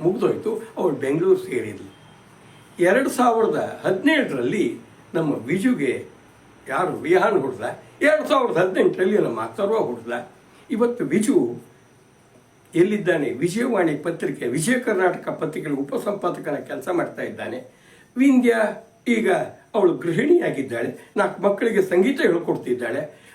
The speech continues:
ಅಮ್ಮನ ಸಂಗೀತದ ಆಸಕ್ತಿ ಅವಳಲ್ಲಿ ಇರೋದ್ರಿಂದ ವರ್ಷಕ್ಕೆ ಎರಡು ಸಲ ತಿರುಪತಿಗೆ ಹೋಗಿ ಅಲ್ಲಿ ತಿಮ್ಮಪ್ಪನ ಮುಂದೆ ಹಾಡಿ ಸೇವೆ ಸಲ್ಲಿಸೋ ಅವಕಾಶ ಸಹಿತ ಪಡ್ಕೊಂಡಿದ್ದೆ. ಅವ್ರು ಇಲ್ದೇ ಇದ್ರೂ ಸಹಿತ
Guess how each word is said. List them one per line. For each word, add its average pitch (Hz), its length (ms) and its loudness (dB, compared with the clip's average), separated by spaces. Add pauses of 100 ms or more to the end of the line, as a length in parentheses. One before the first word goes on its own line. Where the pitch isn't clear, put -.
ಅಮ್ಮನ 214 320 2
ಸಂಗೀತದ 208 580 2
ಆಸಕ್ತಿ 185 440 0
ಅವಳಲ್ಲಿ 143 320 0
ಇರೋದ್ರಿಂದ 156 480 2 (460)
ವರ್ಷಕ್ಕೆ 190 460 0
ಎರಡು 151 160 0
ಸಲ 180 200 0 (580)
ತಿರುಪತಿಗೆ 254 520 0
ಹೋಗಿ 147 500 0 (300)
ಅಲ್ಲಿ 185 440 -2
ತಿಮ್ಮಪ್ಪನ 226 420 0
ಮುಂದೆ 151 720 -2
ಹಾಡಿ 202 300 -2
ಸೇವೆ 202 340 2
ಸಲ್ಲಿಸೋ 180 320 -2
ಅವಕಾಶ 143 460 -2
ಸಹಿತ 160 320 -6
ಪಡ್ಕೊಂಡಿದ್ದೆ. 113 800 -12 (800)
ಅವ್ರು 143 280 -2
ಇಲ್ದೇ 160 220 -2
ಇದ್ರೂ - 280 2
ಸಹಿತ 131 320 -6